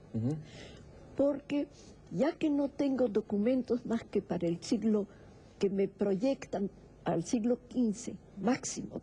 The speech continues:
Speaker 2: puedo proyectarme con esos documentos siglo quince, pero yo quería saber más allá. No me queda otra cosa que los mitos.
Speaker 1: Ujú.
Speaker 2: No los desprecio, porque es una,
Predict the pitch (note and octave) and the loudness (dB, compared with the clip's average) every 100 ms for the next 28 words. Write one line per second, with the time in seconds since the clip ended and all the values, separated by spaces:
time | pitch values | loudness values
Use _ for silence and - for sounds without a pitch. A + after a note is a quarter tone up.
0 | - - A3 - - - F#3+ G3 D3 - | -8 -2 0 -2 -6 -4 2 2 2 -2
1 | - A3 G#3+ G#3 G3+ C3+ E3+ G3 G#3+ - | 0 0 2 0 0 -2 0 0 0 0
2 | F#3 F#3 F#3 F#3 G#3 - G3 - - G#3 | -2 0 2 2 0 -2 -2 -2 -2 0
3 | F#3 - G#3 - - - F#3+ A#3 B3 G#3 | 0 0 -6 -10 -14 -2 2 2 2 2
4 | G#3+ A3+ F#3 F3 F3+ F#3 G3 G#3 A3+ B2 | 0 0 -2 0 0 -2 -2 0 -2 -4
5 | - - - - - - - - A3 D4+ | -14 -20 -20 -20 -20 -20 -20 -4 2 2
6 | D#4 D#4 C#4+ C4+ C#4 C4+ B3 C4+ B3+ C4+ | 2 2 2 2 0 0 -2 -2 0 0
7 | B3 G#3 G#3 A#3+ A3 - D#3+ - - - | 0 0 2 2 2 -2 -12 -14 -20 -12
8 | - A2 F#2+ - - - - - - A3+ | -4 -2 -2 -6 -16 -20 -20 -12 0 2
9 | C#4+ E4 - A#3+ - E4 G#4 - G3+ - | 4 2 0 -2 0 -2 0 0 -4 -6
10 | - - - A3+ A3+ A#3 A3+ - D#4+ D#4+ | -20 -6 0 0 0 -4 -2 0 -2 -2
11 | - - - D4+ D4 D4+ | -6 -10 -2 2 2 0